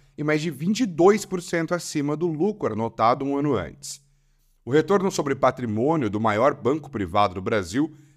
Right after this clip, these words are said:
ficou estável, na casa dos confortáveis vinte e um por cento. Ou seja, a cada cem reais de patrimônio do Itaú, rendem outros vinte e um reais para o banco.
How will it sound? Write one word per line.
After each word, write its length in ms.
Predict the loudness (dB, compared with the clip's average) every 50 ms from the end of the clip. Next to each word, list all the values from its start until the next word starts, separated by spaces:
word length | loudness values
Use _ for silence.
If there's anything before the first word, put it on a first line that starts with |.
| _ _
ficou 260 | -16 -8 -2 0 2
estável, 880 | 2 2 0 -4 -2 0 2 4 6 6 4 2 0 -4 -10 -12 -10 -12
na 100 | -12 -4
casa 360 | 0 2 2 2 2 0 -2
dos 240 | -2 -2 -2 -4 -4
confortáveis 1040 | -6 -6 -4 -4 -4 -4 -4 -6 -6 -4 0 2 4 4 4 4 2 0 -4 -4 -6
vinte 360 | -6 -4 -2 -2 -2 -4 -2
e 60 | -2
um 120 | -2 -2 -2
por 160 | -4 -8 -8
cento. 440 | -8 -10 -10 -10 -10 -12 _ -8 -8
Ou 80 | -6
seja, 380 | -2 2 4 4 4 2 0 -4 -6 -10 _ _ _ _ -8
a 120 | -6 -2
cada 260 | 0 0 2 2 0
cem 400 | 0 -2 -4 -2 0 2 2 2
reais 420 | 0 0 2 2 2 2 0 0 -2
de 120 | -4 -4
patrimônio 880 | -2 -2 -2 -2 -2 -4 -4 -2 -2 0 0 0 0 0 0 -2 -4 -6
do 260 | -6 -2 2 2 2
Itaú, 560 | 2 2 2 4 4 4 4 2 0 -2 -4 -12 -20 _ _ _ _
rendem 380 | _ -4 -2 0 0 0 0 2
outros 520 | 2 2 2 0 0 -2 -4 -4 -6 -8 -16 -16
vinte 520 | -12 -6 -2 0 2 2 2 0 -2 -2
e 40 | -2
um 160 | 0 0 -2
reais 460 | -2 0 2 2 2 2 0 -2 -4
para 100 | -6 -6
o 20 | -4
banco. 440 | -4 -4 -6 -6 -10 _ _ _